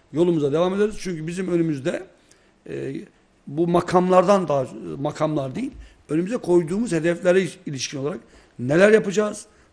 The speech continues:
nasıl bir çalışma sergileyeceğiz, o hedeflere koşuyoruz biz. Bu makamlara kim gelirse gelsin, genel başkanımızdan tutun, en alt se-, şeyde, e, mahalle temsilcilerimiz, sandık temsilcilerimiz, üyelerimize kadar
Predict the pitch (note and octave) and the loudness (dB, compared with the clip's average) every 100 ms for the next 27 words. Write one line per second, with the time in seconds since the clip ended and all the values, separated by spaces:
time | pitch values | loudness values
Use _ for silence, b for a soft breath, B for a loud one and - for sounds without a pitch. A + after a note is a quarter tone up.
0 | A#2+ F3 A3 G3+ G3 E3 E3+ - C#3+ - | 0 2 0 0 -2 -2 -4 -4 -4 -4
1 | - - - G3+ F#3+ E3+ C#3+ B2 C#3+ C3 | -2 2 4 6 6 2 0 -6 -6 -4
2 | D3 D3+ - b b b _ D#3 D#4 B3+ | -6 -6 -10 b b b _ 0 4 4
3 | G3+ F3 D#3 D3 - E4 D#4 G#3+ E3 D#3+ | 4 0 0 -4 2 2 4 4 2 0
4 | C3+ B2+ - - C3 F3 F#3 F3 F3 D3+ | -4 -6 -8 -10 -4 0 2 2 0 -2
5 | D3+ C#3+ C#3+ C#3 D#3+ A#3 - b b b | -2 -2 -4 -6 -4 -4 -6 b b b
6 | - C4+ D4 C4 - F3+ F3 F3 - - | -4 -2 0 -2 -2 0 0 -2 -18 -6
7 | F3+ E3 - E3 D3+ D#3+ B3 - b b | -2 -2 -2 -2 -2 -4 -6 -14 b b
8 | - C3 C3+ D#3+ G#3 G3 E3+ C3+ C#3+ C3+ | -12 -8 0 4 4 4 0 -2 -6 -6
9 | B2+ - D3 - - D#3+ G3+ G3+ D#3+ C3 | -8 -10 -10 -10 -6 -4 -2 -2 -2 -4
10 | B2 B2 D3 G#2 G3 F#3 G#3 G#3 F#3 C#3+ | -10 -10 -8 -6 4 6 6 4 0 0
11 | E3 - | -2 -4